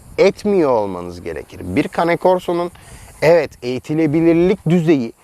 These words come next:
belki de dünyada, e, en eğitime en iyi yanıt verebilecek olan canlıların arasındadır Cane Corso. Ee,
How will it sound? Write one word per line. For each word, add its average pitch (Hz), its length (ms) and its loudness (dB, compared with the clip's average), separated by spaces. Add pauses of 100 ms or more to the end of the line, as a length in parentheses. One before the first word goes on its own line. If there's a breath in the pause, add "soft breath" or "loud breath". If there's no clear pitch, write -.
(280 soft breath)
belki 165 460 0
de 165 140 0 (480 soft breath)
dünyada, 156 840 2 (120)
e, 120 360 -4 (100)
en 185 480 0 (480)
eğitime 127 640 -2 (100)
en 165 180 4
iyi 156 360 2
yanıt 143 320 -4
verebilecek 135 760 -2
olan 117 320 -4
canlıların 127 680 0 (680 loud breath)
arasındadır 156 840 0
Cane 113 240 -6
Corso. - 380 -12 (1500 loud breath)
Ee, 117 460 2